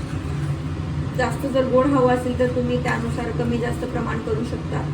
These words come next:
साखरेचं आणि खारकाचं. बाकी ड्रायफ्रुट्समुळे पण खीर बऱ्यापैकी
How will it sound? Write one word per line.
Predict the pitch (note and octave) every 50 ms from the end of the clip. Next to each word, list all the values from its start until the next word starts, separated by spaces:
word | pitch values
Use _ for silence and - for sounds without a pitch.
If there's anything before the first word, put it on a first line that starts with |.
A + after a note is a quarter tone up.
| - - - - - - -
साखरेचं | C#3 C#3 C#3 - A3 A3+ A3+ A3+ A#3
आणि | - - A3 G#3 -
खारकाचं. | A3+ G#3 G3 - G#3 G3+ - - - C#3+ D3 - - - - - - - - - - - - - - - - - - - - - - - -
बाकी | B3 - - - -
ड्रायफ्रुट्समुळे | - B3 A#3+ A#3+ B3 - - - - C#4+ C4 B3+ B3+ B3 C4+
पण | C4 C4 B3+ -
खीर | C4+ B3
बऱ्यापैकी | A#3+ A#3+ A#3+ A#3+ A#3 A3+ B3 B3 B3 B3+